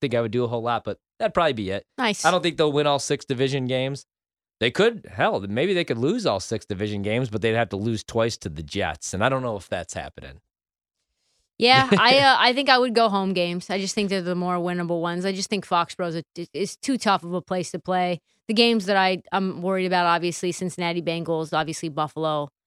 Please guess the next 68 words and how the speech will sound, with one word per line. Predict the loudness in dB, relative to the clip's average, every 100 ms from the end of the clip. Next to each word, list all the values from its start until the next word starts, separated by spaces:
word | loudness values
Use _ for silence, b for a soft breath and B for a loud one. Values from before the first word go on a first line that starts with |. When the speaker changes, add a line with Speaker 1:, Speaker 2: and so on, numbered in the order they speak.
| _ _ _ -4
Speaker 2:
um, | -2 0
Miami | -2 -2 -4 -4 -4
at | -2
home | -4 -4 -8
as | -6
well. | -2 0 -2
But, | -2 -4 -6 _ _ -6
you |
know, | -4
by | 0 4
that | 4 4
time, | 0 2 0
it's | -2
cold | 2 4
weather, | 6 4 4
baby, | 0 0 0 -2
and | 2
I | 2
don't | 2
know | 0 0
necessarily, | -2 -4 -6 -2 -2 0 0
like, | 0
how | 0 -2
these | -4 -6
teams | -8 -6
are | -6
gonna | -6 -8
do. | -6 -8 -8 _
Speaker 1:
Yeah, | 2 4 2 0
I | 0
mean, | 2 2
one | 0 2 2 4
thing, | 2 4
I | 4
mean, | 4 0 0 -6 b b b b b _ _ -20 -14 -14 -2
will | 2 4
any | 4 2
Patriots | 0 0 2 0 2
regular | 2 4 2 2
season | 0 0 0
game | 2 0
finish | 0 -2 -2 -2
in | -4
a | -6
tie | 0 2 4 2
as | 0
plus | -4 -4 -4
twelve | -2 -2 -2 -2
hundred? | -2 0
Speaker 2:
No, | 0
I'm | 2
Speaker 1:
I |
Speaker 2:
not | 0
Speaker 1:
guess | 0
if | -2 0
Speaker 2:
doing |
Speaker 1:
I | 2
Speaker 2:
that. |
Speaker 1:
got | 2 0
free | -2 -2
money, | 0 0 0
maybe | 0 0 2
I | 2
would | 2
take | -2 -2
something | -4 -4 -2
like | -2 0
that. | 0 2 0